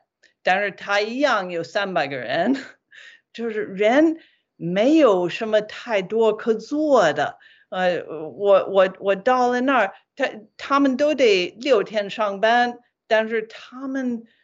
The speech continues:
是，有的是玩牌、玩乒乓球，呃，什么出去采购。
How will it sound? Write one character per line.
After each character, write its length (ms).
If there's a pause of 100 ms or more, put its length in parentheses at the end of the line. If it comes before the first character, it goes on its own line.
是， 720 (440)
有 380
的 200
是 540 (260)
玩 420
牌、 760 (180)
玩 360
乒 240
乓 320
球， 720 (260)
呃， 300
什 220
么 380 (380)
出 280
去 400
采 460
购。 360